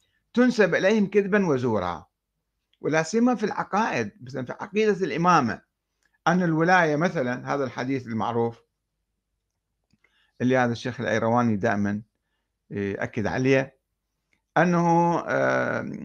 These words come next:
أركان الإسلام خمسة: الصلاة والصوم والحج والزكاة والولاية،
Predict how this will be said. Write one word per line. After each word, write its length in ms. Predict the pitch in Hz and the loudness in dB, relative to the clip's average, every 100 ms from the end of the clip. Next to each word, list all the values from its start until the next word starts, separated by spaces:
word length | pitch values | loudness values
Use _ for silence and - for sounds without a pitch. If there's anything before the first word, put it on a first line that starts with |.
| - - | -14 -4
أركان 340 | 147 - 180 175 | -4 2 4 4
الإسلام 460 | 143 - 156 143 | 0 -2 0 0
خمسة: 600 | 120 170 196 196 208 214 - _ _ _ _ - | 0 -2 -2 0 0 0 -8 _ _ _ _ -10
الصلاة 400 | 135 - 143 160 | -8 -2 4 4
والصوم 400 | 131 120 151 147 | 4 0 0 0
والحج 300 | 117 - 143 | 0 -2 -2
والزكاة 500 | 117 110 113 - 175 | -2 -4 -4 2 2
والولاية، 840 | 196 202 185 180 143 107 107 107 | 4 2 4 8 8 8 4 -2